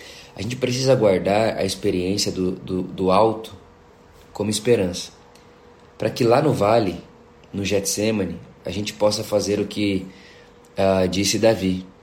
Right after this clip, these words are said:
"Quero trazer à memória o que me dá esperança." Então preste bem atenção nisso,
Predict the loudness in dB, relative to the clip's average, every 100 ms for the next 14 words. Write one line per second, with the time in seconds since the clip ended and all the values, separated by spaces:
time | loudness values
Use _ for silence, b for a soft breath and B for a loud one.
0 | -20 -20 0 2 4 2 0 2 4 4
1 | 4 2 2 2 0 -2 -2 0 0 0
2 | 0 0 0 -2 -6 -10 -20 -20 -20 -20
3 | B B B B B -4 -2 2 4 4
4 | 2 2 2 0 -2 -2 -4 -6 -8